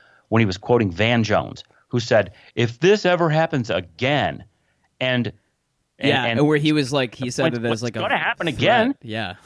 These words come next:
Speaker 2: <laughs>
Speaker 1: I mean, it's gonna happen. It has to happen again because, because of just the sheer numbers and the fact that we're talking about human beings and the fact that certain number, number of people are going to resist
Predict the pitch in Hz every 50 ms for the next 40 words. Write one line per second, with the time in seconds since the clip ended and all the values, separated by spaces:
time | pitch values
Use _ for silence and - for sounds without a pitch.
0 | - - - - 147 - - 185 202 - 175 170 - - 196 214 220 160 143 165
1 | 202 - 165 151 - - 143 160 - - - 392 403 - - - 202 160 147 143
2 | 131 - 113 107 104 107 117 139 151 143 139 - 143 139 131 - _ _ _ _
3 | _ _ _ _ _ _ - 139 156 - - 160 147 151 143 131 139 151 147 -
4 | - 139 135 - - 165 160 151 143 127 - - 117 123 131 143 156 - 196 151
5 | 110 87 80 85 98 90 92 92 - 117 120 127 123 - 82 85 - - 127 131
6 | 135 120 101 - - - - - 131 143 156 143 101 90 80 - 123 156 170 151
7 | 113 95 85 90 87 - - - _ _ - 113 110 - 117 120 123 113 - -
8 | - - - 127 - - 123 123 127 123 120 - - _ _ - 117 123 127 117
9 | 120 107 - 131 127 131 - 123 120 - - - 131 147 170 180 156 127 120 120
10 | 123 131 131 131 - 123 131 135 139 127 127 156 190 226 175 - -